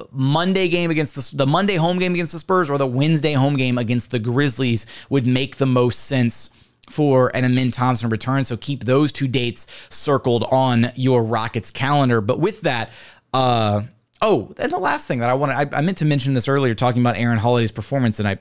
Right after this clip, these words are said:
I tucked it away here at the end, but should Aaron Holiday still be getting minutes once Amin Thompson returns? You know, I've seen some Rockets fans kind of discussing this and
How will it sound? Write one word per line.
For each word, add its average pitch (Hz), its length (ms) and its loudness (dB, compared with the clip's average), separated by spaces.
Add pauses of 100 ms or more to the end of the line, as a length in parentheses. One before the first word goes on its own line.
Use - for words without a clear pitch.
I 101 120 -4 (260)
tucked 123 260 -2
it 117 60 2
away 113 220 2
here 117 180 2
at 95 60 -2
the 95 180 -4
end, 117 240 2
but 101 160 -2 (1800)
should 277 520 0 (680)
Aaron 202 240 2
Holiday 175 320 2
still 170 260 0
be 160 140 0
getting 143 260 2
minutes 135 320 -2
once 135 220 0
Amin 123 240 2
Thompson 117 400 -2
returns? 92 560 -6
You 127 80 -4
know, 120 60 0
I've 110 60 -4
seen 156 240 -2
some 147 220 -4
Rockets 147 320 -2
fans 143 240 -2
kind 147 220 -4
of 120 40 -6
discussing 143 480 -4
this 135 220 0
and 110 140 0